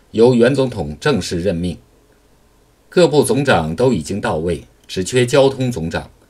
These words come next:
暂时由唐总理兼任。唐内阁算是完全成立了。这时候就轮到临时大总统孙文，应该按约定辞职。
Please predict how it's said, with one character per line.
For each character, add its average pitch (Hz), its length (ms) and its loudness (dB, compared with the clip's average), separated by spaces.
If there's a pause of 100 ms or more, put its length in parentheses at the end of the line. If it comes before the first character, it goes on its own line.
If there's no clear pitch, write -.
(200)
暂 117 180 2
时 98 240 -4
由 95 160 -2
唐 95 260 -6
总 101 180 -4
理 78 120 -6
兼 104 260 -4
任。 104 200 -6 (1500)
唐 123 220 0
内 156 180 4
阁 101 300 4
算 104 180 -2
是 95 120 -6
完 87 180 -2
全 95 180 -6
成 78 240 -10
立 110 200 -6
了。 - 160 -16 (920)
这 160 140 4
时 127 140 0
候 120 180 2
就 120 140 0
轮 101 160 2
到 117 140 2
临 110 220 0
时 120 240 -2
大 120 200 -2
总 107 160 -6
统 78 180 -8
孙 131 260 0
文， 90 240 -2 (420)
应 131 140 -2
该 123 220 4
按 120 280 -2
约 110 180 2
定 107 180 -2
辞 92 220 -6
职。 80 260 -10